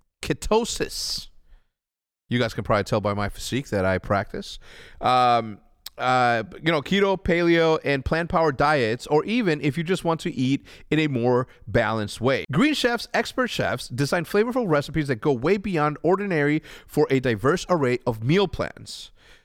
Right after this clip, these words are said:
Uh, and plenty of options for you to choose from each week, right? You make leading a healthier lifestyle easier than ever with satisfying home-cooked dinners, right? With options that work around your lifestyle,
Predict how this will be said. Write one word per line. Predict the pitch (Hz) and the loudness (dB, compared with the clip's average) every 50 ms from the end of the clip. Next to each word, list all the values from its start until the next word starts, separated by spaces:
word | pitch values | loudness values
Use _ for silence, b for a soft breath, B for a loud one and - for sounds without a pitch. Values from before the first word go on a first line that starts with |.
| b b b _ _ | b b b _ _
Uh, | 135 127 117 113 113 117 - 127 | 0 2 2 4 2 2 2 0
and | 135 139 156 160 - | 0 -2 -2 -4 -2
plenty | - 175 170 180 | -2 0 2 2
of | 185 160 | 2 2
options | 151 151 151 - 180 160 | 2 2 0 0 -2 0
for | - 156 | 0 0
you | 165 | 0
to | 160 139 | 0 0
choose | - 196 214 - | 0 -2 -2 0
from | - - 127 131 139 - | 0 0 0 0 0 0
each | 135 143 160 156 - - | 0 0 0 0 -2 -4
week, | - 123 151 233 226 - - - - - - - | -2 -2 0 0 0 -4 -6 -10 -18 -12 -4 0
right? | 110 117 147 - 156 | 0 2 2 0 0
You | 147 143 | -2 -2
make | 143 151 165 151 - | 0 0 -2 0 0
leading | 143 143 185 220 202 165 143 151 170 - | 0 0 2 2 2 2 2 0 -2 -2
a | - 143 147 | 0 0 2
healthier | 139 147 156 165 165 - 208 208 202 | 2 2 0 0 -2 -2 0 0 2
lifestyle | 185 156 131 127 127 - - 139 131 - | 2 2 0 0 0 0 0 0 0 0
easier | - 160 185 190 151 131 123 113 104 107 135 B B B B B | -2 0 0 2 2 2 2 4 4 2 0 B B B B B
than | - 143 165 160 | -2 0 0 0
ever | 135 110 98 98 107 110 120 123 B B B B B B | 0 -2 -2 0 0 0 0 -2 B B B B B B
with | 127 139 147 | -2 -2 0
satisfying | - - 143 135 139 - - 143 143 139 | 0 0 0 0 0 0 0 -2 0 0
home-cooked | 127 120 123 139 131 - - 135 127 123 - _ | 0 0 0 -2 -2 -2 -2 -2 -2 -2 -4 _
dinners, | - 110 113 104 - - - - - - - - - | -2 -2 -2 -2 -6 -12 -14 -14 -14 -16 -18 -20 -10
right? | - 80 90 113 - | -4 -2 -2 -2 0
With | 101 107 101 - | 0 -2 -2 0
options | 131 135 131 - - 135 120 | 0 0 0 0 -2 -2 -2
that | - 117 | -2 0
work | 98 107 110 - - | 0 0 0 0 0
around | 101 104 101 95 92 107 | -2 0 -2 0 2 2
your | 135 165 160 | 2 2 2
lifestyle, | 123 92 60 - - - - - - - - | 0 -2 -6 -10 -12 -12 -14 -14 -14 -16 -20